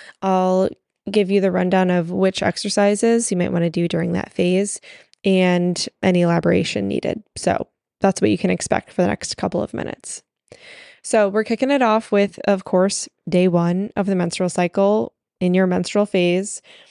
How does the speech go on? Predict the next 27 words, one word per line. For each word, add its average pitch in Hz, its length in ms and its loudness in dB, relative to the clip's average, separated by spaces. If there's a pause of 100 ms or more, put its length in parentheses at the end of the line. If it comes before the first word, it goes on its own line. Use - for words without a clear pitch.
(320)
And 202 680 2 (160)
you 208 200 2
know 190 320 2
how 190 200 0
long 170 220 0
your 170 140 -2
period 165 400 0
normally 165 340 -2
lasts 165 380 -4
for, 185 400 -4 (340)
but 180 320 2 (420)
let's 208 240 0
say 220 100 2
that 196 160 0
this 185 180 0
is 190 160 0
days 180 420 2
one 185 460 0
through 180 320 0
day 170 260 2
five - 580 -4 (100)
of 180 140 -4
your 185 120 0
cycle. - 540 -6 (840)
During 233 280 2
this 330 240 -2
time, 202 560 -2